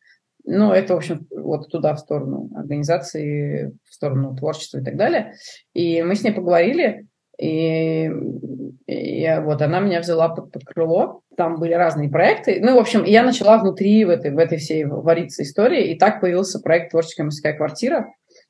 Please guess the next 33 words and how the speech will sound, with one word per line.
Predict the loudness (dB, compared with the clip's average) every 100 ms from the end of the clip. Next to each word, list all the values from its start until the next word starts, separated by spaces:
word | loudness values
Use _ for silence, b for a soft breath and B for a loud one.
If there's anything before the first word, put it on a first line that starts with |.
| _ _ -8
Э, | -2 0 0 0
это | -2 -8 -6
проект, | -4 -2 -2 -4 -4
э, | -2 -2 -4 -6 -8 -16 _ _ _ -14
на | -12 -10 -8 -6 -4 -2
Невском | -2 -4 -6 -10
проспекте, | -8 -4 -4 -4 -8
на | -6
Староневском. | -6 -4 -6 -8 -8 -10 -12 _ _ _ _ _ _ _ -18
Э, | -14 -10 -12 -12 -14 -14 -18 _ _ _ 0
я | 2
просто, | 2 2
на | 2
самом | 2
деле, | 2
пришла | 4 4 4
туда. | 4 4 4 -2
Это | -4 0
был | -2 2
офис, | 0 0 -6 -12
как | -16
бы, | -10
компании | -8 0 2 2 0
изначально. | -2 0 0 0
Туда | -4 -6
пришла | -4 2 2 2 B B B _
и | -6 -6
просто | -6 -6 -6 -4
почувствовала, | -6 -4 -8 -6 -8
что | -6
здесь | -8 -6
нужно | -8 -6
делать, | -2 -2 -4